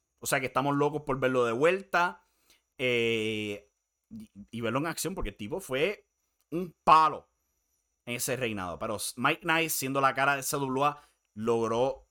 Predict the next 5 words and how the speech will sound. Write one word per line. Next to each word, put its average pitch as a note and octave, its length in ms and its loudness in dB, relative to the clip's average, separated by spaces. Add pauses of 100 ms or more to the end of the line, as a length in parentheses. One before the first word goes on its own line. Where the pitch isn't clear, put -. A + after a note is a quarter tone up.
(140)
ganarse G#2+ 880 -2
este G#2+ 340 -10
premio. E3+ 400 -4 (960)
Feudo A3 640 4
slash D3+ 380 -6